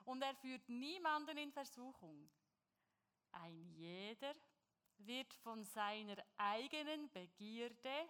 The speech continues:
Habal, in Versuchung geführt und er lässt sich von ihr locken, und er sich von ihr locken und ködern lässt“, wenn er sich von ihr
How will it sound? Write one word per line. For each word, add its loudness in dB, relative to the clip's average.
Habal, 4
in -4
Versuchung 0
geführt -6
und -4
er 2
lässt 0
sich -8
von 0
ihr 0
locken, -4
und -2
er 4
sich -6
von -2
ihr -2
locken -2
und -10
ködern -10
lässt“, -16
wenn -10
er -8
sich -14
von -4
ihr -4